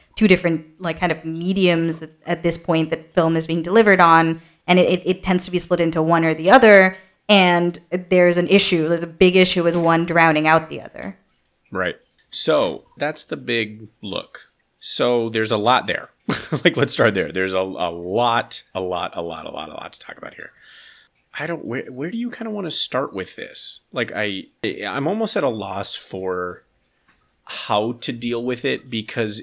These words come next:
Speaker 2: it's, it's hard to figure out uh, I guess what I'm getting at is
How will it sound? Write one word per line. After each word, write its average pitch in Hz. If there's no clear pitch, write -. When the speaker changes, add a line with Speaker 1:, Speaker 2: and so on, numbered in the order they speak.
Speaker 2:
it's, -
it's -
hard 151
to 143
figure 110
out 101
uh, 139
I 123
guess 120
what 113
I'm 104
getting 107
at 95
is 92